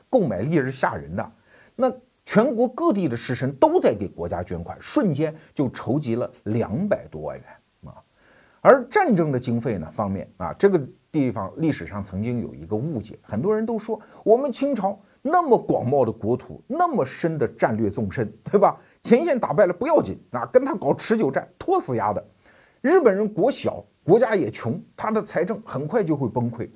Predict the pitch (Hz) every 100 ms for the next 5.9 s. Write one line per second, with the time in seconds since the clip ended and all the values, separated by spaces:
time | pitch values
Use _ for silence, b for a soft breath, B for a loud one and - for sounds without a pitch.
0 | b b 156 170 139 104 113 101 90 80
1 | - 101 80 60 - _ b b b 196
2 | 302 254 143 87 - 185 170 113 104 95
3 | 110 - - - 135 113 101 - 113 160
4 | 175 143 160 113 95 127 110 113 113 202
5 | 160 143 135 160 202 135 90 104 101